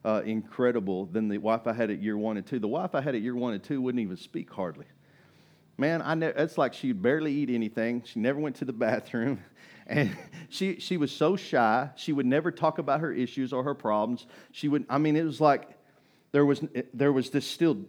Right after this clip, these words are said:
even though we're together and we're married, there's this still, we don't know each other. We're having to, like, figure this thing out. Like, we know we love each other, even though we don't know all these things about each other.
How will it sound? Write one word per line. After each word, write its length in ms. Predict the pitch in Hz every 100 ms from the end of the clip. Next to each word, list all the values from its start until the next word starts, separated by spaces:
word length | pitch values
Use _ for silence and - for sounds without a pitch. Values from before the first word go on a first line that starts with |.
| -
even 240 | 165 180
though 140 | 175
we're 260 | 160 143 131
together 720 | - 147 113 98 147 120 110
and 180 | 120 131
we're 120 | 139
married, 640 | 131 131 139 208 139 90 82 - _ - -
there's 260 | 151 131 -
this 180 | 147 139
still, 380 | - 170 160
we 160 | 117 135
don't 200 | 131 113
know 200 | 135 160
each 160 | 139 107
other. 200 | 92 90
We're 120 | 107 117
having 180 | 120
to, 80 | 123
like, 220 | 120 117
figure 240 | - 131 127
this 180 | 123 -
thing 240 | 127 127
out. 320 | 160 220 - _ _ _ _ _ _ _ -
Like, 160 | 120 -
we 100 | 160
know 180 | 170
we 120 | 170 123
love 340 | 107 143 180
each 180 | 131 -
other, 300 | 117 139 127 _ _ -
even 280 | 190 185 185
though 120 | 160
we 140 | 139
don't 180 | 143 147
know 140 | 123 113
all 260 | 151 160
these 220 | 165 147
things 300 | - 143 135
about 240 | 117 101 95
each 180 | 95 107
other. 260 | 90 87